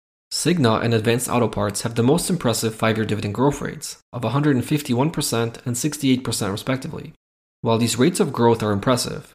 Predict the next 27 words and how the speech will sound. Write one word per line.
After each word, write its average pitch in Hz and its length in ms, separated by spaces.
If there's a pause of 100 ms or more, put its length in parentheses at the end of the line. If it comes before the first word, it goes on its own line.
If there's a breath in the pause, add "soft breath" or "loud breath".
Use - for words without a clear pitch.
(120)
they 135 100
are 156 100
not 139 180
sustainable. 113 640 (480)
Lam 147 240
Research 147 380
has 107 120
grown 117 180
its 107 140
dividend 123 340
on 104 120
average 110 340
at - 80
more 120 160
than 107 100
thirty 180 300
percent 135 380
per - 100
year 110 380
during 127 180
the 110 60
past 104 260
five 107 220
years, - 400 (360)
also 165 280
very 110 260
impressive. - 480